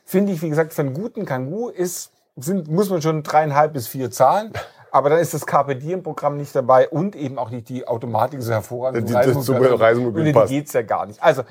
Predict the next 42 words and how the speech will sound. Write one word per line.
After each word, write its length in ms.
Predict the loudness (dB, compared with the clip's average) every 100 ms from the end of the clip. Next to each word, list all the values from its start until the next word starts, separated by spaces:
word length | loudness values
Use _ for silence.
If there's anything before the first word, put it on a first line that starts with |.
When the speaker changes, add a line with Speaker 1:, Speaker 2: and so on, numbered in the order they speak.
| -12
Speaker 1:
finden 220 | -8 -2
wir 80 | 2
einen 120 | 4
besseren. 300 | 4 2 0 -4
Ich 140 | -2
glaube, 280 | 4 4 4
das 240 | 0 0
wird 140 | -2 -6
richtig 300 | -6 -8 -8
schwierig 360 | -4 -4 0
werden, 280 | 4 4 4
als 200 | -2 0
einen 200 | 0 0
besseren 280 | 0 0 0
Carpe, 280 | 2 2 4
äh, 140 | 2
äh, 260 | 4 4 4
einen 200 | 2 0
besseren 280 | 0 0
Carpe 240 | 4 4 4
Diem 240 | -2 -2
zu 100 | -2
finden 300 | -2 -4 0
als 160 | 0 2
diesen. 160 | -2
Und 280 | -2 -4 -6
Carpe 280 | 2 4 2
Diem 260 | -4 -2 0
heißt 220 | 0 0
ja, 140 | 0 0
nutze 480 | -6 -4 -6 -6
den 140 | -4 -4
Tag. 320 | -6 -10 _ _ _ _ 0
Speaker 2:
Das 160 | 2 4
machen 200 | 4 6
wir 60 |
jetzt 140 | 4 4
auch. 320 | 2 2 -4 _ _ _ -4
Wir 100 | 0
nutzen 240 | 0 0
den 120 | 2
Resttag. 580 | 2 2 2 2 2 -2